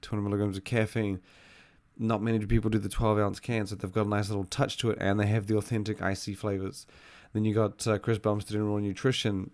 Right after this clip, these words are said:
putting in a classic soda can, keeping the caffeine a lot lower than your typical sports nutrition energy drink at a hundred and twelve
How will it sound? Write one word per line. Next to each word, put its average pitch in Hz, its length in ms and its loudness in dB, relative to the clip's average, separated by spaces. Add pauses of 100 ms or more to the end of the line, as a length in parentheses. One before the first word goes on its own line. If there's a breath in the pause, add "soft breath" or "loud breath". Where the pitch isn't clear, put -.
(140)
putting 110 200 2
in 101 80 0
a 98 60 0
classic - 380 -4
soda 123 240 0
can, 104 300 -2
keeping 110 280 -6
the 104 80 -2
caffeine 120 460 0
a 101 40 0
lot 127 180 0
lower 143 240 4
than 120 120 -2
your 101 80 -2
typical 123 520 0
sports 110 360 -8
nutrition 104 340 -6
energy 101 260 -2
drink 117 260 -2
at 98 80 0
a - 20 -2
hundred 101 220 -2
and 95 80 -4
twelve 113 400 0